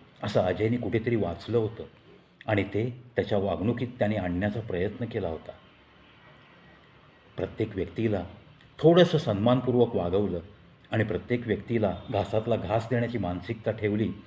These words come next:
तर तुमच्यावर प्रेम करणाऱ्यांची गर्दी तुमच्या अवतीभोवती सतत राहते. ही त्याला मिळालेली शिकवण, त्याच्या वडिलांकडनं मिळालेली शिकवण आहे आणि त्याच पद्धतीने अजय वागत आला आहे.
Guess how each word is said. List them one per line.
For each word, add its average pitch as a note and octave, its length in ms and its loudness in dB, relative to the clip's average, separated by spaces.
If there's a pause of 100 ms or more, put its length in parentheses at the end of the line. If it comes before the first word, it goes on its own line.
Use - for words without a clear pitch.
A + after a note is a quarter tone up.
(340)
तर A2 100 6
तुमच्यावर A2+ 480 2
प्रेम A2+ 340 2
करणाऱ्यांची G#2 540 2
गर्दी G2 440 0 (300)
तुमच्या G#2 240 2
अवतीभोवती F2+ 760 -2 (280)
सतत A#2+ 360 0
राहते. E2+ 480 -6 (720)
ही A2+ 160 -6
त्याला G2+ 200 0
मिळालेली G2+ 440 0
शिकवण, - 460 -6 (540)
त्याच्या A2 220 2
वडिलांकडनं A2 640 0
मिळालेली B2 360 2
शिकवण B2 360 -4
आहे - 80 -6 (600)
आणि B2 140 2
त्याच A#2 300 -2
पद्धतीने A#2 540 4 (320)
अजय A2 260 2
वागत F#2+ 380 2
आला E2 160 -2
आहे. D#2+ 100 -8